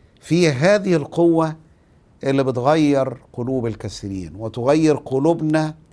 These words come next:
لنمتلئ كل يوم من معرفة مشيئة الله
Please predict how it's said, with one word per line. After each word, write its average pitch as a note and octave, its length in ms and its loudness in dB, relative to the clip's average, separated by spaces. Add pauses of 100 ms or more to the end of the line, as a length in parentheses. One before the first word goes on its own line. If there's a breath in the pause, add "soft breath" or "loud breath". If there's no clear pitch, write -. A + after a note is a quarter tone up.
(500 soft breath)
لنمتلئ B2 840 0
كل G#3+ 400 -2
يوم B2+ 380 0 (300)
من B2 200 -4
معرفة C#3 580 -4
مشيئة G#2+ 560 -8
الله F#2+ 360 -8